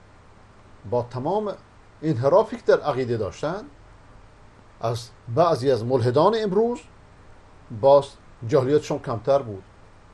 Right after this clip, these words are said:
نگفتن که بت‌هاشون بر کون تصرف می‌کنن، یا نه این خدایی نیست،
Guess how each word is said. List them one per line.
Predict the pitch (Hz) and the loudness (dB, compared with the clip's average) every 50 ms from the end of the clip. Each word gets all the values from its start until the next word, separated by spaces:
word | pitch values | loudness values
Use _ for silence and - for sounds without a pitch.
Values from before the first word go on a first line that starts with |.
| - - - - - - - - - - - - - - - - - - - - - - - - - - - - - - - - - | -20 -20 -20 -20 -20 -20 -20 -20 -20 -20 -20 -20 -20 -20 -20 -20 -20 -20 -20 -20 -20 -20 -20 -20 -20 -20 -20 -20 -20 -20 -20 -20 -14
نگفتن | - 104 110 117 139 165 160 - 226 214 | -10 -8 -6 -6 -6 -6 -6 -6 -6 -4
که | - 202 | -4 -2
بت‌هاشون | 143 139 139 139 - 147 139 - 147 139 | 0 -2 -2 0 2 0 0 0 0 -2
بر | 135 | -2
کون | - - - 139 123 | -2 -2 -6 -8 -8
تصرف | - 120 - 131 117 110 120 117 - | -8 -6 -4 -4 -4 -4 -4 -6 -8
می‌کنن، | 117 107 - 120 110 107 107 110 - - - - - - - - | -10 -12 -10 -10 -12 -12 -12 -16 -18 -20 -20 -20 -20 -20 -16 -6
یا | 131 143 156 151 147 | 0 4 6 6 6
نه | 147 151 | 4 2
این | 160 160 160 151 131 117 - - - - - - - - - - - - - - - - 127 127 135 120 113 135 131 131 127 131 139 - - 143 135 - - - - - | 0 0 0 -2 -6 -10 -16 -20 -20 -20 -20 -20 -20 -20 -20 -20 -20 -20 -20 -20 -20 -20 -18 -16 -16 -14 -12 -12 -12 -12 -12 -14 -18 -20 -20 -20 -20 -20 -20 -20 -18 -14
خدایی | - - 151 135 151 147 151 147 147 | -4 0 2 4 6 6 4 4 0
نیست، | 143 139 135 117 - - | -2 -4 -6 -8 -10 -12